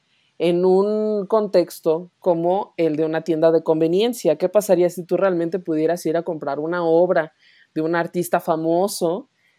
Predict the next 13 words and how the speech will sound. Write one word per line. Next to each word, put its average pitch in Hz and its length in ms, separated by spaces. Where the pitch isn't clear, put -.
en 185 600
una 196 300
tienda 196 280
cualquiera, 190 840
tan 185 440
común, 185 600
tan 180 240
apropiada, 175 760
tan 185 540
normal 165 640
como 156 200
un 160 160
Oxxo? - 300